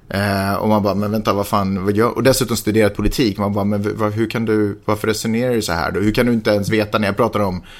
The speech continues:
till exempel högervindar som sveper igenom, eh, Europa, så tror hon att jag pratar om någon form av republikansk parti. Alltså, d-, att inte förståelsen om att den politiska kartan ser annorlunda ut i Europa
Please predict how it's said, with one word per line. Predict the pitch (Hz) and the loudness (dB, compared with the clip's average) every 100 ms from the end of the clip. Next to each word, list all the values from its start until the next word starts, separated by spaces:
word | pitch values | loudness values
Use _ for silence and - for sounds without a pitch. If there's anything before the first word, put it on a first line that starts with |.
| - | -10
till | 101 | -6
exempel | 104 101 95 | -2 0 0
högervindar | 104 107 98 98 104 101 | 2 2 2 0 2 0
som | 92 | 0
sveper | 95 101 95 98 | -2 -2 0 0
igenom, | 95 95 95 95 92 - - - - - - | 0 -2 -2 -4 -4 -8 -16 -12 -12 -10 -2
eh, | 104 | 2
Europa, | 123 127 - 85 98 - - - - - | 4 4 2 0 0 -6 -20 -20 -20 -20
så | - 101 | -10 -4
tror | 123 110 | 2 4
hon | 117 | 4
att | 120 | 4
jag | 117 | 2
pratar | - 110 104 104 | 4 2 4 4
om | 101 | 4
någon | 104 | 0
form | 101 98 | 0 0
av | 98 | 0
republikansk | 101 104 92 101 104 101 98 - | 0 0 -2 -2 0 0 0 -2
parti. | 104 - - - 101 - - - - - | -4 -2 -2 -4 -8 -12 -20 -20 -20 -8
Alltså, | 113 110 | -2 -2
d-, | 95 - 98 - 95 - | -2 -8 -12 -12 -16 -4
att | 117 - | -2 0
inte | 127 120 | 0 0
förståelsen | 110 - 139 135 120 | 0 2 4 6 4
om | 107 104 | 2 2
att | 101 | 0
den | - 98 95 | -2 -2 0
politiska | 110 107 - 104 | 0 0 0 0
kartan | 110 95 87 | 2 0 -2
ser | 101 | 0
annorlunda | 92 98 113 107 | 0 2 2 2
ut | 92 90 | 2 0
i | 95 | 0
Europa | 104 110 - 90 82 | 0 0 0 -2 -2